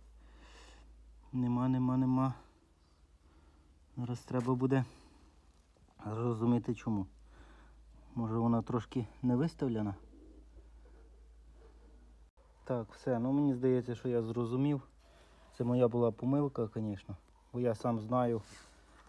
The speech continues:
і сам помилявся. Ріже, тут, наприклад, ось ця пилка.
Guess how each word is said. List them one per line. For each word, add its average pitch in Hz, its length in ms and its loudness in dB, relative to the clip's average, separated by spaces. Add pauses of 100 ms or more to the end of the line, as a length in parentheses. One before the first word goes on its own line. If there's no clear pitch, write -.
(360)
і 127 120 -6
сам 123 320 -2
помилявся. 135 680 0
Ріже, 120 320 2 (200)
тут, 117 120 -2
наприклад, 117 540 2
ось 110 160 -2
ця - 140 -6
пилка. 131 420 -4